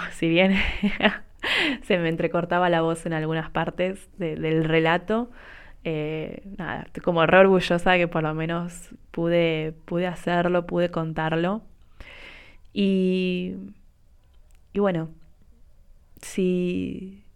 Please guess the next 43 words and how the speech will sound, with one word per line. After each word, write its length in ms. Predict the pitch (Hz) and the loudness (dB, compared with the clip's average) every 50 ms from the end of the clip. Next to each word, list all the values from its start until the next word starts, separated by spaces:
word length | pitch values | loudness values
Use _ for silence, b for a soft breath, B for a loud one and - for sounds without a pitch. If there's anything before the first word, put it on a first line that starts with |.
| - - | -20 -20
si 180 | - - - 180 | -14 -10 -8 -6
mi, 200 | 175 175 175 180 | -6 -6 -6 -6
mi, 160 | 185 185 - | -8 -8 -6
mi 120 | - 190 | -4 -4
historia, 600 | 190 185 - - - 196 196 208 214 214 208 208 208 | -4 -4 -4 0 2 2 4 4 4 4 4 2 2
mi 120 | 196 180 | 0 -4
experiencia 1080 | 170 175 175 - 175 180 180 180 180 180 180 - - 196 190 190 185 185 180 175 175 175 | -6 -6 -6 -2 0 0 2 2 0 -2 -4 -4 -2 0 2 2 2 2 2 0 -2 -4
te, 440 | - 165 160 156 156 147 - - - - - | -6 -6 -6 -6 -6 -8 -10 -12 -14 -18 -14
te 120 | - 175 160 | -12 -12 -12
sirve 280 | - - - 180 180 | -12 -6 -4 -4 -4
para 380 | 180 - 170 165 165 165 170 175 | -2 -2 -4 -4 -2 0 0 2
algo, 380 | 185 190 190 185 185 185 175 175 | 2 2 2 2 0 0 -2 -2
como 300 | 180 - 170 165 165 160 | -6 -6 -4 -4 -4 -2
para 160 | 165 160 160 | -2 -2 -2
lo, 140 | 160 160 160 | -2 -4 -4
por 120 | - 165 | -6 -6
lo, 120 | 160 160 - - - - - - | -8 -8 -10 -16 -20 -20 -16 -10
para 280 | - 170 175 175 175 175 | -6 -2 -2 -2 -2 0
por 100 | 185 190 | 0 2
lo 80 | 196 | 2
menos 360 | 202 226 254 277 277 269 269 B B B B B B B B B | 2 2 2 2 2 0 0 B B B B B B B B B
decir, 480 | 190 190 196 - - 214 226 233 233 233 B B B B B B B B - | -2 -2 -2 -2 0 0 0 0 0 -2 B B B B B B B B -14
o 100 | - 180 | -12 -12
sea, 300 | 170 175 185 180 175 - | -8 -6 -4 -4 -4 -2
ah, 160 | - 196 202 196 | 0 2 4 4
bueno, 380 | 202 208 202 185 170 165 175 | 4 4 2 2 0 -2 -4
te 140 | - 175 175 | -4 -6 -4
puede 240 | 170 - 220 226 226 | 2 4 6 6 6
pasar 300 | 214 196 196 - 190 190 | 4 2 -2 0 2 2
algo 440 | 202 202 208 208 202 202 208 202 202 B B B B B B B B B B B B B | 4 4 4 4 4 6 6 4 4 B B B B B B B B B B B B B
<laughs> 600 | - - - - - - - - - - - - - | -16 -20 -18 -16 -14 -14 -12 -12 -14 -14 -16 -4 0
terrible 520 | - 185 190 - 220 233 240 240 247 240 | 2 4 4 6 6 6 6 6 6 6
en 80 | 226 220 | 4 4
la 140 | 202 196 196 | 2 2 0
vida, 360 | 202 208 220 226 226 226 220 | 0 2 2 2 2 0 0
pero 180 | - 190 180 180 | -2 -4 -4 -4
eso 240 | 185 180 - 190 180 | -4 -4 -4 -4 -4
no 80 | 180 | -4
es 80 | 180 - | -4 -4
el 80 | 180 175 | -4 -6
fin 280 | 175 - 185 180 180 170 | -2 -2 -2 -2 -2 -4
de 100 | 170 160 | -6 -4
todo. 520 | 165 - 170 170 165 170 180 190 190 - | -2 0 2 2 2 2 0 0 -4 -6